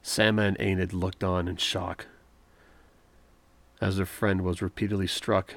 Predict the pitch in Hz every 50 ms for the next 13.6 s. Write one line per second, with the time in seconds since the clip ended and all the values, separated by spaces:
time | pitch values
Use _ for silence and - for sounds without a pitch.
0 | - - - - - - 113 110 101 98 87 - - 101 95 90 90 92 87 -
1 | - 101 92 90 87 - 92 87 - - - - 90 90 90 - - - - -
2 | - 120 - - - 110 98 - 95 92 92 90 95 92 92 90 87 - - -
3 | 104 95 95 98 90 - - 95 95 98 - - - 98 90 90 92 - - -
4 | - - - _ _ - _ - - _ - - - - - - - - _ _
5 | _ - - - _ - - _ _ _ _ _ _ _ _ _ _ _ _ _
6 | - 104 104 92 - 113 101 - - 98 90 - 110 101 95 95 90 - - 95
7 | - - 123 110 101 104 95 92 - - - 104 98 95 - 104 98 95 104 92
8 | - 107 101 95 92 98 101 98 98 95 87 87 95 87 - - - 107 98 -
9 | - - - - - - 104 98 95 90 87 90 - - _ _ _ _ _ -
10 | - 110 95 98 95 95 92 87 - - - 95 92 87 92 90 90 90 90 87
11 | 92 - - 95 - - - - - 92 92 90 90 - - 87 87 - - -
12 | - - - - - - - - - 104 95 92 92 90 90 - 90 87 87 90
13 | 90 87 - - - 98 - 90 - - -